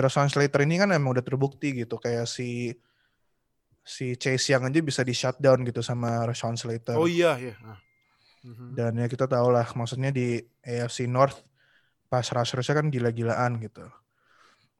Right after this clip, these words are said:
Speaker 1: Kayak ada
Speaker 2: Mhm.
Speaker 1: T J Watt, Myles Garrett, terus sekarang ada si, eh, Jadeveon Clowney gitu.
Speaker 2: Mhm.
Speaker 1: Jadi menurut gua sih, em, si Rashawn Slater ini secara teknik,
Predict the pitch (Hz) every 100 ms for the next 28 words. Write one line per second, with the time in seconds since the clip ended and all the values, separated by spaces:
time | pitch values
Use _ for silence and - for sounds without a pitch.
0 | _ 127 110 117 143 - 117 117 120 120
1 | 120 117 117 - _ _ 117 113 - 117
2 | 113 120 120 117 120 - 117 123 120 117
3 | 113 123 117 117 117 - _ _ _ _
4 | - 117 113 117 120 123 120 120 120 120
5 | 127 139 143 143 139 120 117 107 117 -
6 | - 143 131 135 127 117 _ _ _ _
7 | _ _ 120 120 139 127 - 127 147 151
8 | 190 180 180 - 135 127 120 - 135 127
9 | 139 131 139 127 127 127 160 180 160 _
10 | _ _ - 143 131 131 135 127 127 160
11 | 175